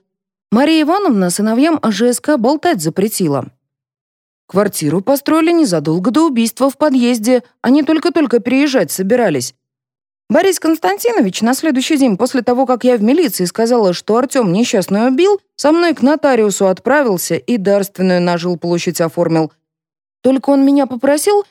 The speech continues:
через полгода туда перебраться. Я молча слушала Светлану.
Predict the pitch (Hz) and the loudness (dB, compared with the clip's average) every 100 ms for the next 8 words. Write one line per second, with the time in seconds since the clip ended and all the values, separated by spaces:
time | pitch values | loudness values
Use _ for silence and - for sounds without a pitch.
0 | _ - 311 339 - 370 320 247 190 185 | _ -2 0 0 0 0 2 2 2 0
1 | 196 185 196 190 190 185 185 180 190 175 | 0 0 2 0 0 2 0 0 -2 -2
2 | 170 _ _ _ _ _ _ _ _ _ | -4 _ _ _ _ _ _ _ _ _
3 | _ - 208 311 269 254 302 302 202 170 | _ -2 2 2 2 0 -2 -2 -2 -2
4 | - 196 190 196 202 165 143 139 | 0 -2 -2 -6 -4 -2 0 -2